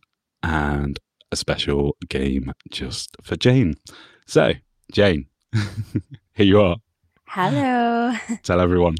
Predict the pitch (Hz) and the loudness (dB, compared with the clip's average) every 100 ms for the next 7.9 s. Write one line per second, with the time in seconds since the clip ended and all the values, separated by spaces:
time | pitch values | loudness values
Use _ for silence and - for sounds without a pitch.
0 | - _ _ _ 104 104 101 107 80 - | -8 _ _ _ 4 6 6 4 2 -2
1 | - - - - 120 104 - - _ - | -4 -6 -14 -4 -4 -4 -14 -20 _ -14
2 | 226 233 226 226 233 214 208 220 269 285 | -4 0 2 0 -2 -2 0 0 0 -2
3 | - - 208 202 214 - 277 285 294 - | -2 -2 0 0 -2 -4 -4 -4 -6 -6
4 | 220 220 220 208 - 214 208 - 214 208 | -6 -4 -6 -6 -8 -8 -8 -8 -4 0
5 | 208 185 - 196 190 - - 226 220 - | 0 -2 -2 0 0 -4 -4 -2 -2 -2
6 | 220 220 233 - - - - - - _ | -2 -2 -4 -10 -14 -18 -20 -20 -20 _
7 | 196 190 - 208 220 220 202 208 | 0 2 2 0 0 0 2 0